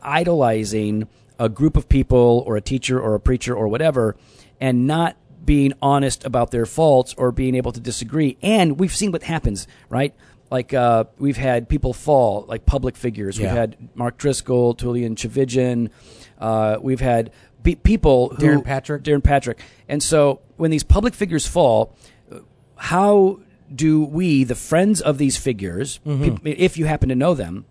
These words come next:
Speaker 1: when they are criticized or when they are caught, how do you respond?
Speaker 2: Well, I would say you don't respond like a sycophant. You don't respond like a yes man,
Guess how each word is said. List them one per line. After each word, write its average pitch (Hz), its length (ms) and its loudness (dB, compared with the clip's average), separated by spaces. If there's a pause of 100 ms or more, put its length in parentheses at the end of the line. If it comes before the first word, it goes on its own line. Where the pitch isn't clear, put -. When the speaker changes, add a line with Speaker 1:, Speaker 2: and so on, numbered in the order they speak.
(960)
Speaker 1:
when 165 240 2
they 165 160 4
are 147 180 0
criticized 139 680 2
or 135 60 -6
when 143 160 -2
they 143 120 0
are 117 80 -2
caught, 123 540 -2 (280)
how 156 180 2
do 151 80 2
you 139 120 4
respond? 113 580 -6 (160)
Speaker 2:
Well, 160 200 2
I 175 140 2
would 208 120 4
say 180 120 -2
you 151 100 0
don't 175 200 2
respond 160 480 -4
like 131 140 -8
a 104 40 -10
sycophant. 110 560 -8 (360)
You 135 120 -4
don't 180 220 2
respond 170 340 -4
like 127 120 -10
a 117 60 -6
yes 135 340 -4
man, 104 380 -6